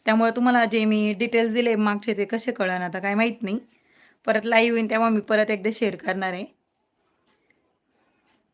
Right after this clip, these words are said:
मला आयडिया विचारा, मी आयडिया द्यायला आली आहे. <laughs>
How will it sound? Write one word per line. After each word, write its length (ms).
मला 180
आयडिया 320
विचारा, 440
मी 100
आयडिया 320
द्यायला 280
आली 400
आहे. 200
<laughs> 640